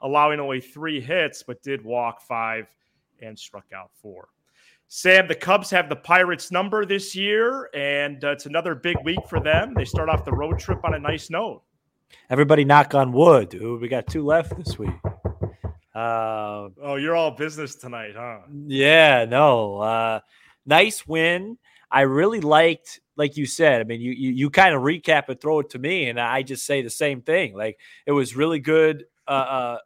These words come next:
Speaker 2: hitting with runners in scoring position. That Tauchman hit was huge. It kinda broke the ice, right? It was raining.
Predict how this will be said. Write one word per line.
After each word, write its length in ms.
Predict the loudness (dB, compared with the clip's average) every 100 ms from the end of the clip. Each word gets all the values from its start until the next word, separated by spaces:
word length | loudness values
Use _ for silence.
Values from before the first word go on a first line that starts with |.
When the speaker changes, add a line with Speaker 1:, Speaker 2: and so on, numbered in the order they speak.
| _
Speaker 2:
hitting 340 | -8 -2 0
with 140 | -2 -4
runners 260 | -4 -4
in 80 | -8
scoring 360 | -10 -2 -2 -2
position. 520 | -4 -4 -4 -6 -10 -14 -20 _ -18 -4
That 220 | -2 -2
Tauchman 480 | 2 4 4 0 -6
hit 380 | -6 0 0 0
was 160 | -8
huge. 480 | -4 -2 0 -2 -6
It 80 | -6
kinda 220 | -2 0
broke 320 | 0 -2 -2
the 160 | -2 0
ice, 320 | 0 0 -2
right? 180 | 0 0
It 40 |
was 180 | -2 -8
raining. 520 | -4 0 0 0 -4